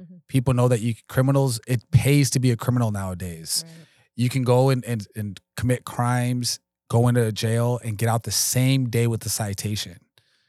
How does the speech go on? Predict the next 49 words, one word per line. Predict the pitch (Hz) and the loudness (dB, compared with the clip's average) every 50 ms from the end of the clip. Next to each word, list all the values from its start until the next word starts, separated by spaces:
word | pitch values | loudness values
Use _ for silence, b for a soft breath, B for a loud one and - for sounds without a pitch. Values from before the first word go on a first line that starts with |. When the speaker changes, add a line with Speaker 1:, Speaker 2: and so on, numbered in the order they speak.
| _ _ _ _ _ _ _ _ _ _ _ | _ _ _ _ _ _ _ _ _ _ _
Speaker 2:
So | - - - 127 123 123 120 120 120 117 113 98 - _ _ _ _ _ _ _ _ | -4 -2 0 2 4 4 4 2 2 0 -2 -4 -8 _ _ _ _ _ _ _ _
if | 117 104 - | -10 -10 -8
you, | - 98 - _ _ _ | -10 -14 -16 _ _ _
you | _ 143 | _ 0
got | 139 131 | 0 2
nothing | 139 135 117 117 | 2 0 0 0
else | 127 147 139 - | 0 0 0 0
going | - 117 117 110 | -2 -2 -2 -2
for | 107 - 113 110 113 | -4 -4 -4 -4 -2
you, | 110 107 107 104 101 - - _ | -2 -2 -2 -4 -6 -8 -10 _
why | 107 107 104 113 113 | -4 -2 -2 0 0
not? | 113 110 110 101 - - _ _ _ _ | -2 -2 -4 -6 -8 -12 _ _ _ _
Speaker 1:
Why | 185 175 180 185 | -20 -18 -16 -14
not? | 190 208 220 240 240 - - _ _ _ | -12 -12 -12 -12 -12 -14 -14 _ _ _
Speaker 2:
You | 123 | 0
Speaker 1:
There's | 123 120 113 113 | 2 2 2 2
Speaker 2:
know, | 110 | 0
Speaker 1:
nothing | - 175 175 - 185 | 0 -4 -6 -8 -8
to | 185 185 | -8 -8
lose. | 185 202 214 220 208 | -8 -8 -8 -6 -2
Speaker 2:
there's | 196 117 117 104 110 | 0 0 0 2 2
nothing | 113 113 113 - 120 117 | 2 2 2 0 0 0
to | 117 | 0
lose. | 113 110 113 104 92 87 85 - - - - - | 0 0 0 -2 -2 -4 -6 -8 -10 -10 -10 -6
And | 110 113 | -4 -2
you're | 117 120 | 0 0
gonna | 120 123 117 117 | 0 0 0 0
go | 120 117 | 0 0
make | 113 117 113 - | 2 0 0 -2
a | - | -4
quick | 95 120 123 117 110 - - | -8 -4 -2 -2 -2 -4 -6
five | - 113 107 107 98 | -6 -4 -4 -2 -2
hundred | 107 104 101 | -2 -2 -2
bucks, | 90 107 107 104 98 - | -2 -2 -2 -2 -4 -4
thousand | - - 101 104 101 - 101 | -6 -6 -4 -4 -4 -6 -6
bucks, | 98 98 101 | -6 -8 -4
whatever | - 143 160 180 170 151 135 127 | 0 2 2 4 4 4 2 2
it | 113 | 0
is, | 101 85 85 - - | -2 -4 -8 -10 -10
right? | 110 104 101 107 113 110 | -8 -6 -4 -2 -4 -4
Speaker 1:
Mm-hmm. | - 170 151 B B B B B B B B B B | -6 -10 -18 B B B B B B B B B B
Speaker 2:
So, | - - - 139 135 - 127 | -6 -2 0 0 -2 -2 -4
so | - - 139 | -4 0 2
that's | 139 143 147 - | 2 2 2 0
what's | 147 123 110 | -2 -2 -2
happening. | - 131 139 139 - - 113 110 107 107 104 - | -2 -2 -2 -2 -4 -4 -4 -4 -4 -4 -6 -6
And, | - 123 123 123 120 117 107 - b b b b b b b _ | -4 -2 -2 0 -2 -2 -4 -6 b b b b b b b _
you | - 139 | -4 0
know, | 143 139 135 - | 2 2 2 0